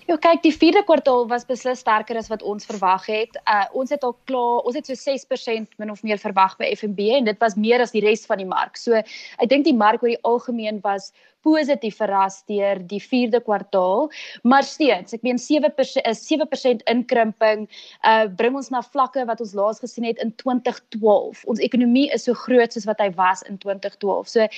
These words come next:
dis ongelooflik baie jare se baie matige groei, maar wat nou basies uitgewis is in, in een spesifieke jaar. Uh, ek dink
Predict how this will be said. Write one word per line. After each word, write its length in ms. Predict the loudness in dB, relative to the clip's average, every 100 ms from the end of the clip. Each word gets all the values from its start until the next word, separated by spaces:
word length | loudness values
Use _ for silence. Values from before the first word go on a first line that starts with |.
| -12 -2
dis 180 | 2 2
ongelooflik 560 | 2 2 4 4 2 2
baie 260 | 4 4
jare 340 | 4 2 2 -2
se 340 | -2 -2 -2 -8 _ _
baie 220 | 2 4 2
matige 500 | 2 2 2 -4 -10
groei, 380 | -8 -6 -6 -8 -16 -18 -2
maar 360 | 4 6 6 2
wat 220 | 2 2 0
nou 340 | 0 2 0 -6 _
basies 340 | -6 -6 -8
uitgewis 640 | -6 -8 -8 -6 -4 -4 -4
is 300 | -8 -8 -6
in, 320 | -4 -4 -4
in 200 | -6 -4
een 400 | 0 2 0 -4 -12
spesifieke 720 | -6 -4 -2 -4 -6 -2 2
jaar. 400 | 2 2 0 -4 -6 -14 -16 -4 4
Uh, 160 | 4 4
ek 140 | 0 -2 4
dink 240 | 4